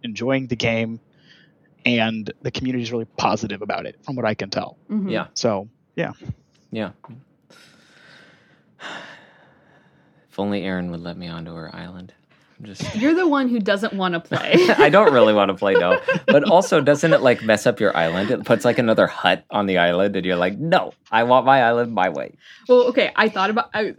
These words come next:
Speaker 2: I decided that when you, when I know that you're only gonna play because I want you to
Speaker 3: Yes.
Speaker 2: play, and it's like,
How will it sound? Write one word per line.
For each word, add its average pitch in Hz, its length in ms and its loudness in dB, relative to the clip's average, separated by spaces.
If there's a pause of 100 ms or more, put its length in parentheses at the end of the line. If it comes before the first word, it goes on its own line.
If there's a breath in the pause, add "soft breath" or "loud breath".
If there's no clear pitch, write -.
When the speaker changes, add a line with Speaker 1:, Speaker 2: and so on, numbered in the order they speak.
Speaker 2:
I 202 340 -4
decided 226 420 -2
that 180 120 -4
when 190 220 -6
you, 233 180 0 (140)
when 214 140 -6
I 202 120 -2
know 233 160 0
that 190 200 -2
you're 214 220 -4
only 214 140 -2
gonna 190 140 -4
play 190 200 -6
because 180 320 -6
I 165 140 -6
want 151 260 -8
you 196 100 -10
to 190 120 -20
Speaker 3:
Yes. 214 240 0
Speaker 2:
play, 269 280 0
and 208 160 -4
it's 196 120 -6
like, 190 200 -6